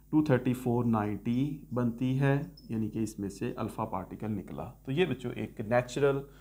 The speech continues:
न्यूक्लियर रिएक्शन है। ठीक है बच्चों, तो ये एक नेचुरल न्यूक्लियर रिएक्शन की एग्जांपल है। इस तरह बच्चों प्रोटैक्टिनियम की अगर मैं एग्जांपल दूँ,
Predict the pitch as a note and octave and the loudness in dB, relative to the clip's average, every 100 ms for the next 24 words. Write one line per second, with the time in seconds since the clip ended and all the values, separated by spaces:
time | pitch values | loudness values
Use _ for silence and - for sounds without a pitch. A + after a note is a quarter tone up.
0 | - - - A2+ A#2 A2 G#2+ A#2 - - | -20 -12 -2 -2 0 -2 0 -2 -4 -16
1 | - - - G#2 G#2 - - - E2+ - | -20 -18 -8 -4 -4 -4 -8 -12 -12 -16
2 | - - - - - - - - - G3 | -20 -20 -20 -20 -20 -20 -20 -14 -6 -4
3 | G#3 - - - - - G2+ A2+ A#2 A2+ | -4 -4 -6 -12 -16 -6 -4 -2 0 0
4 | A#2+ A#2 A#2 C#3 A2 - G#2+ G#2 F2+ - | 0 0 0 -2 -2 -2 -4 -2 -6 -10
5 | F#2 - D#2 - - - - - - - | -14 -10 -12 -10 -10 -10 -10 -14 -18 -18
6 | - - - - C#3 F#3 E3+ F3 F3+ D#3+ | -20 -20 -20 -12 2 6 6 4 2 2
7 | D#3+ D#3+ - E3 F3+ G3+ F#3 F3 C#3 B2 | 2 -2 0 4 6 6 6 4 2 4
8 | A#2 A#2 G#2+ G#2+ G#2 G#2+ G#2 G#2 A2+ | 4 2 0 -4 -2 -2 -2 0 -2